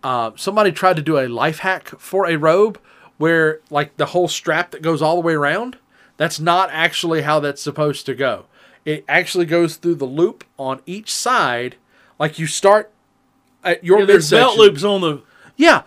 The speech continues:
Speaker 1: but you only use the first two and bring it back on itself and tie.
Speaker 2: Oh, really?
Speaker 1: I've seen that. I've seen that somewhere, and I'm, I'm just like, that makes a lot more sense, and it takes a heck of a lot more effort to untie it because you have so much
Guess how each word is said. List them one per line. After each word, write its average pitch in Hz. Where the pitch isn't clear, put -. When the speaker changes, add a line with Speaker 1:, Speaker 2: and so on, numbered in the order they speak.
Speaker 1:
but 185
you 214
only 226
use 214
the 185
first 202
two 226
and 165
bring 185
it 165
back 165
on 160
itself 151
and 123
tie. -
Speaker 2:
Oh, 156
really? 170
Speaker 1:
I've 156
seen 202
that. 180
I've 165
seen 220
that 202
somewhere, 160
and 143
I'm, 160
I'm 160
just 143
like, 156
that 135
makes 143
a 170
lot 175
more 185
sense, 269
and 156
it 180
takes 156
a 165
heck 180
of 175
a -
lot 175
more 180
effort 185
to -
untie 277
it 262
because 160
you 156
have 147
so 208
much 214